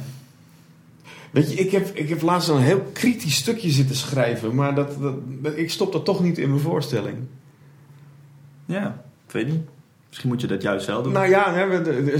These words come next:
Speaker 1: de, Slinger is echt feel-good cabaret en gewoon lachen, lachen, lachen, lachen. En dat, dat zou een te grote stijlbreuk zijn, maar het komt hierop neer dat,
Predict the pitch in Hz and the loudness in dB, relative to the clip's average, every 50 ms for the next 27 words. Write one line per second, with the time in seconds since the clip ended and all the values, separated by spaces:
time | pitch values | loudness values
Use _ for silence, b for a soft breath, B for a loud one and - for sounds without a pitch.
0 | 143 - 147 131 - 185 196 190 160 139 - 135 135 139 - - - - 156 143 | 2 2 0 2 2 2 2 2 0 0 -2 -4 -4 -6 -8 -6 -2 0 2 4
1 | 143 131 156 175 - - - 135 131 117 117 110 113 113 110 120 120 123 123 127 | 4 4 4 4 2 0 -2 -2 0 0 2 2 2 2 0 0 0 2 2 4
2 | 139 143 139 - 120 123 120 - 117 117 120 113 113 117 143 156 131 - - - | 4 2 2 2 0 0 0 0 0 0 0 0 2 2 0 0 0 -2 -2 -2
3 | 131 131 135 127 127 139 139 135 165 143 156 147 - - 240 226 - 185 185 185 | 0 2 2 2 2 0 0 0 0 0 0 2 4 4 4 4 6 4 4 4
4 | 175 180 160 147 135 - - 180 175 165 165 139 131 127 127 131 - 117 120 127 | 4 2 0 -2 -2 -2 -2 -2 -2 0 0 0 0 0 0 0 -2 -2 0 0
5 | 139 143 143 139 - - 175 160 139 151 180 208 185 147 131 135 135 143 160 151 | 0 0 0 -2 -4 -4 -2 0 0 0 2 2 2 2 4 4 4 4 4 2
6 | 139 135 135 | 0 0 -2